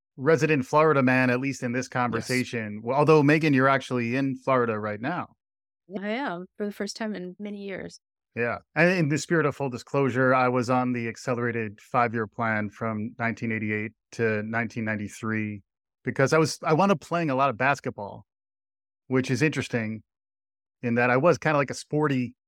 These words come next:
Speaker 1: New
Speaker 3: Hmm.
Speaker 1: Colleger from back in the day, and that's all coming back to haunt us in new ways. I mean,
Speaker 3: And
Speaker 1: the s-
Speaker 3: softball.
Speaker 1: Softball, right? The Bones.
Speaker 3: Yeah,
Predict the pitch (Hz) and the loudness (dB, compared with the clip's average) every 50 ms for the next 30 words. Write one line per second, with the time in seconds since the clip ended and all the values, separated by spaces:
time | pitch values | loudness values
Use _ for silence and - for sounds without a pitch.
0 | _ _ _ _ 127 131 131 123 104 131 120 123 127 123 107 120 127 123 123 117 | _ _ _ _ -2 -2 0 0 2 2 2 2 2 2 0 0 0 0 0 -2
1 | - 135 123 117 127 123 120 117 127 117 113 110 107 127 127 127 120 113 113 113 | -2 -4 -2 0 2 2 2 0 0 -4 -4 -2 0 2 2 2 2 0 -2 -4
2 | 110 107 110 110 107 104 - - 113 107 107 104 98 - _ _ _ _ _ _ | -4 -4 -4 -4 -4 -4 -2 -2 0 0 0 -2 -6 -8 _ _ _ _ _ _
3 | - - 123 120 117 113 120 113 110 - - - 120 101 120 127 131 127 135 123 | -8 -6 -4 -4 -2 -2 -2 -2 -2 -2 -4 -4 -2 2 2 2 2 4 2 2
4 | 117 - 131 123 117 117 117 113 110 117 113 113 110 120 107 - - - - _ | 2 0 0 -2 -2 -2 -2 -2 0 0 -2 -2 -4 -6 -10 -14 -18 -20 -20 _
5 | _ _ _ _ _ _ _ _ - - - - 135 220 262 320 - _ - 208 | _ _ _ _ _ _ _ _ 4 4 6 6 4 4 2 2 0 _ -4 -4
6 | 170 156 151 - - - _ _ _ _ _ _ _ - - - 139 170 214 214 | -4 -4 -6 -10 -14 -18 _ _ _ _ _ _ _ -8 -2 2 4 4 4 2
7 | - - 151 131 120 113 120 - _ _ _ _ - 131 165 190 131 120 107 117 | 2 2 4 4 2 0 -4 -10 _ _ _ _ 0 2 2 2 2 2 2 4
8 | 139 180 233 254 247 160 117 - - - - _ 240 214 - _ _ _ _ _ | 6 6 8 6 6 4 0 -2 -8 -12 -16 _ -16 -16 -16 _ _ _ _ _
9 | _ _ _ _ 175 180 190 196 254 285 254 151 | _ _ _ _ -2 0 2 2 4 2 2 0